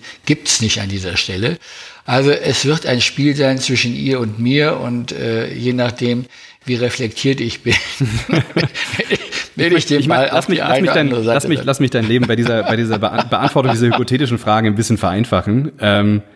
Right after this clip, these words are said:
Speaker 2: das ist eine Praktikantin, das ist keine Vollzeitangestellte. Natürlich bist
Speaker 1: Ah,
Speaker 2: du,
Speaker 1: ja, ja, okay,
Speaker 2: du bist
Speaker 1: okay,
Speaker 2: dafür
Speaker 1: okay,
Speaker 2: verantwortlich,
Speaker 1: okay.
Speaker 2: Maurizio.
Speaker 1: Ja, da bin ich
Speaker 2: Du
Speaker 1: dafür
Speaker 2: bist von
Speaker 1: verantwortlich.
Speaker 2: vorne bis hinten dafür verantwortlich. Du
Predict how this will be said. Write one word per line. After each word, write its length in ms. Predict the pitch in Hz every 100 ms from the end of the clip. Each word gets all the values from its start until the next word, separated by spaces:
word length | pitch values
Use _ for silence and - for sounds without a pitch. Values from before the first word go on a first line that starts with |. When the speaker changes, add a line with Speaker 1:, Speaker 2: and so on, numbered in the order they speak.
| -
Speaker 2:
das 100 | 113
ist 20 |
eine 80 | 190
Praktikantin, 680 | 185 147 139 - 135 190 85
das 100 | 85
ist 120 | 147 -
keine 220 | 117 120
Vollzeitangestellte. 1120 | - 143 170 170 131 107 101 92 - 87 101
Natürlich 200 | 110 156
bist 100 | - 208
Speaker 1:
Ah, 80 |
Speaker 2:
du, 60 | 185
Speaker 1:
ja, 120 | 185
ja, 120 | 185 175
okay, 240 | 170 156
Speaker 2:
du 80 | 262
bist 160 | 220 -
Speaker 1:
okay, 80 |
Speaker 2:
dafür 140 | 151 151
Speaker 1:
okay, 80 | 139
Speaker 2:
verantwortlich, 420 | 175 165 104 117
Speaker 1:
okay. 80 | 95
Speaker 2:
Maurizio. 320 | 85 82 208
Speaker 1:
Ja, 140 | 180
da 140 | 170 165
bin 140 | 170
ich 60 | 165
Speaker 2:
Du 60 |
Speaker 1:
dafür 80 | 185
Speaker 2:
bist 120 | 151
von 80 | 123
Speaker 1:
verantwortlich. 340 | 127 147 139 -
Speaker 2:
vorne 340 | 214 208 202
bis 140 | 175
hinten 220 | 151 156 143
dafür 220 | 127 127
verantwortlich. 640 | 117 101 98 82 - - -
Du 220 | 135 180